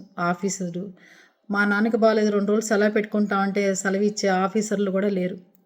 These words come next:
కనీసం పరిస్థితులను కూడా అర్థం చేసుకొని మా ఆఫీసుల్లో వచ్చినాయి. అర్థమైందా అండి? అలాంటి సిచ్యువేషన్స్‌లో రోజులున్న రోజుల్లో ఒక అరవై రోజుల పాటు టాప్ టెన్ డాక్టర్ అయిన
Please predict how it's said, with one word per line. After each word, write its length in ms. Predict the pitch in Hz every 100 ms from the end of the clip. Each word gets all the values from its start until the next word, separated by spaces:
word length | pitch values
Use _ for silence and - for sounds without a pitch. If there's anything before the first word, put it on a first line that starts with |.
| _ _ _ _ _
కనీసం 460 | - 202 220 226 214
పరిస్థితులను 580 | 214 202 202 240 220 214
కూడా 160 | 208
అర్థం 280 | 196 180 196
చేసుకొని 360 | 185 175 - 185
మా 280 | 175 180 - -
ఆఫీసుల్లో 600 | - 185 202 202 202 196
వచ్చినాయి. 380 | 185 180 180 190 - _ _ _ _ _ _ _ _ _ _ _ _ _ _ _ _ _ -
అర్థమైందా 460 | 196 214 220 196
అండి? 320 | 190 196 262 - -
అలాంటి 460 | 190 208 247 254 240
సిచ్యువేషన్స్‌లో 1040 | 226 - 247 247 247 233 - 226 220 214 -
రోజులున్న 520 | 190 214 226 214 202
రోజుల్లో 640 | 190 185 214 202 185 185 - -
ఒక 180 | 185 196
అరవై 320 | 185 196 208
రోజుల 360 | 196 202 233
పాటు 440 | 247 226 214 202 196 - -
టాప్ 280 | 190 196 196
టెన్ 200 | 208 208
డాక్టర్ 260 | 208 202 196
అయిన 460 | 196 190 180 185